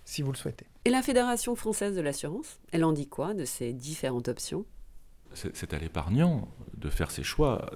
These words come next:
Speaker 3: dans le cadre du, du dialogue et des, des conseils que son assureur, euh, lui donnera, en l'occurrence, puisque ici nous, nous, nous parlons du point de vue des assureurs,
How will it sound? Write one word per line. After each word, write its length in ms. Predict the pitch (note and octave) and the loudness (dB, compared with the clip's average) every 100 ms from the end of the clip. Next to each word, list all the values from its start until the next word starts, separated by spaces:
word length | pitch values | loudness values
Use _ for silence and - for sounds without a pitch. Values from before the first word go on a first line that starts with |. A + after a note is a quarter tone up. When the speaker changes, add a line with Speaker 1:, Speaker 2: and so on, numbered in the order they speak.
| - - | -12 -12
Speaker 3:
dans 180 | G2 C#2 | -4 -2
le 100 | C#2+ | -2
cadre 360 | - D#2+ - | -2 -2 -2
du, 360 | C2+ - - - | -6 -8 -8 -8
du 120 | - | -10
dialogue 560 | D2+ D#2 F#2 G#2+ F2 D2 - - | 0 2 6 6 4 0 -4 -10
et 80 | |
des, 200 | - - | -8 -8
des 120 | - C2+ | -8 -6
conseils 580 | D#2+ D2+ F#2+ F2+ D2 - - - - | -6 -2 -2 -2 -4 -8 -16 -18 -10
que 300 | C2+ C2+ G1+ - - - - | -4 -4 -6 -14 -20 -18 -12
son 240 | - C#2 | -6 -4
assureur, 480 | C#2+ D2 C#2+ D2+ C2+ | -4 -4 0 0 0
euh, 360 | G1+ - - - | -6 -8 -10 -10
lui 120 | C#2+ | -4
donnera, 320 | F2 B2+ D#3+ | 0 2 2
en 100 | A2+ | 0
l'occurrence, 460 | E2+ - A2 C#3+ C#3 | -2 -4 -2 -2 -4
puisque 220 | - - - | -14 -12 -12
ici 260 | - E2 | -10 -8
nous, 80 | - - - - - | -8 -10 -12 -12 -12
nous, 120 | - | -10
nous 60 | C#2+ | -6
parlons 320 | D2+ D2 D#2+ | -4 -4 -4
du 100 | D#2+ | -4
point 160 | D#2 D2 | -4 -4
de 60 | |
vue 100 | D2+ | -4
des 180 | D2+ D2+ | -4 -4
assureurs, 460 | C#2 - F2+ D3+ | -6 -6 -4 -4